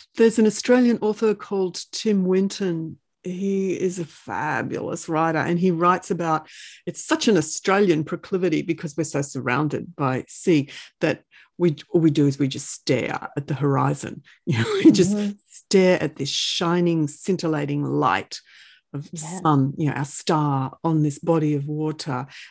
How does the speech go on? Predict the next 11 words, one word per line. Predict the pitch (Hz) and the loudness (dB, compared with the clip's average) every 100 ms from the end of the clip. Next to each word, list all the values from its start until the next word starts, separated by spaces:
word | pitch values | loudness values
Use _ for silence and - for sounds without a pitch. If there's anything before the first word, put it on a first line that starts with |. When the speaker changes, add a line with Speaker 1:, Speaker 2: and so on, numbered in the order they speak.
| _ | _
Speaker 1:
and | 160 156 | 2 2
the | - 143 | 0 -6
Speaker 2:
Mm-hmm. | 151 | 0
Speaker 1:
place | 143 151 160 - | 2 2 0 0
where | 156 | 0
the | 139 - | 0 -4
atmos | 143 - 156 139 147 - | -4 -2 -2 -2 -4 -2
meets | 151 156 147 139 - - - - | 2 4 2 0 -6 -12 -12 -6
the | 156 143 | 0 2
water, | 139 143 139 143 - | 2 0 -4 -4 -4
Speaker 2:
Yeah. | - | -8